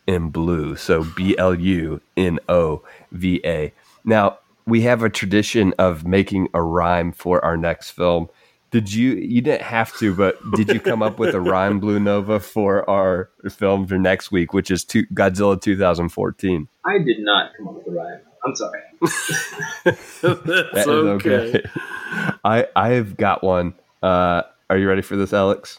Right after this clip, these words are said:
Speaker 3: It's gotta be better than mine, Eric. <laughs>
Speaker 1: Oh, I'm sure it is. I mean, that's out of the question already. We already know it's gonna be.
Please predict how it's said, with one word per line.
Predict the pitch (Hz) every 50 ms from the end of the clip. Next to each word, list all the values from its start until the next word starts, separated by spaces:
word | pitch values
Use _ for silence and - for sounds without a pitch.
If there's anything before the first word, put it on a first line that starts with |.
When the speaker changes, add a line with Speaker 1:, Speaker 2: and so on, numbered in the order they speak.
| _ _
Speaker 3:
It's | - 143 127 123
gotta | - 139 131 127 127
be | 123 123
better | 117 123 120 120 120 120
than | 117
mine, | 117 113 107 101 98
Eric. | 101 101 101 104 - - - -
<laughs> | - - - 1077 1077 - - - - - - - - -
Speaker 1:
Oh, | 95 90 82 78 76
I'm | 76 95 104
sure | - - 117 104 92
it | 92 90
is. | 90 90 87 80 82 78 190 - - - -
I | 107 92 95
mean, | 98 92 87
that's | 92 95 90 - -
out | 85 82 80
of | 80
the | 151 143
question | - - 92 87 82 - - 87
already. | 90 87 82 - - - 82 78 - - - - - - -
We | -
already | 113 110 110 107
know | 98 92 95 101
it's | - - - -
gonna | 101 85 85 80
be. | 71 80 85 80 78